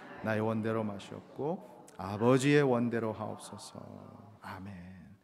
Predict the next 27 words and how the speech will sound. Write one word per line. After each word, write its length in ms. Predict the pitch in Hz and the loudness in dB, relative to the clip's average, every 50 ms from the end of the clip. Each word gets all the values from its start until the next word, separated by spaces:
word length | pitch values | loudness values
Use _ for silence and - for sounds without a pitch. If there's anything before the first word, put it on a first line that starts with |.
| _ _ - - _ _ | _ _ -20 -20 _ _
똑같은 720 | - 147 147 156 160 160 156 160 160 147 151 - 147 139 | 2 6 8 8 8 6 6 4 2 2 2 2 2 4
내용이 260 | 131 127 123 123 127 | 4 6 6 4 4
사십이 440 | 123 127 131 135 139 135 151 135 123 | 2 2 0 0 0 0 -2 -2 0
절에도 320 | 117 123 117 117 107 107 | 0 0 0 0 -2 -2
반복돼요. 580 | 104 101 95 98 95 92 90 - - - 82 82 90 | -4 -4 -6 -6 -6 -8 -12 -12 -16 -16 -16 -16 -18
사십이 500 | - - 104 107 107 110 107 101 95 90 | -10 -6 -6 -6 -6 -6 -8 -8 -8 -6
절. 340 | 95 101 117 147 202 247 254 - - - - - - _ | -4 -2 2 2 2 0 0 -6 -16 -18 -18 -18 -20 _
다시 300 | - - 123 123 - 185 | -4 -2 0 2 2 0
두 140 | 185 - 165 | 2 0 4
번째 340 | 156 170 165 160 160 160 156 | 4 4 4 4 4 4 6
나아가 340 | 147 139 135 135 135 135 123 | 6 6 6 6 6 4 4
기도하여 440 | - 135 123 127 123 123 120 120 | 2 0 4 4 6 6 6 6
이르시되, 560 | 120 117 117 110 110 107 - - 98 110 107 107 | 6 6 4 4 2 0 -2 -4 -2 0 2 2
"내 120 | 113 117 | 4 4
아버지여, 920 | 123 120 123 123 131 131 117 113 123 123 127 143 143 123 107 95 90 - - - - - - _ _ _ | 6 6 6 6 4 2 2 4 4 6 8 8 6 6 4 0 -4 -8 -14 -20 -20 -20 -20 _ _ _
만일 320 | 101 104 117 131 143 143 | 0 2 4 4 4 4
내가 220 | 135 135 131 139 131 | 4 4 4 4 6
마시지 400 | 131 123 123 - - 123 120 127 | 6 4 4 4 0 0 2 2
않고는 360 | 123 123 120 - 120 123 120 | 2 2 2 0 0 0 2
이 120 | 120 120 | 2 2
잔이 200 | 110 120 120 117 | 2 2 0 2
내게서 360 | 117 113 113 107 110 104 110 107 | 0 0 0 -2 -2 -4 -4 -8
지나갈 420 | - - 107 104 104 101 101 98 | -8 -6 -6 -6 -4 -6 -6 -8
수 160 | - - 98 | -8 -10 -12
없거든 500 | 95 95 - 95 92 92 95 98 98 92 - - 104 - - _ _ _ _ _ _ _ _ _ _ _ _ _ | -12 -10 -8 -10 -10 -8 -8 -10 -10 -10 -12 -14 -16 -18 -20 _ _ _ _ _ _ _ _ _ _ _ _ _
아버지의 600 | - - 92 98 95 104 107 107 104 110 117 123 | -12 -10 -10 -8 -4 -4 -4 -4 -2 0 0 0
원대로 800 | 123 113 107 107 107 104 107 104 101 120 143 165 190 202 - | 2 2 2 0 0 0 0 0 0 2 2 2 2 0 -4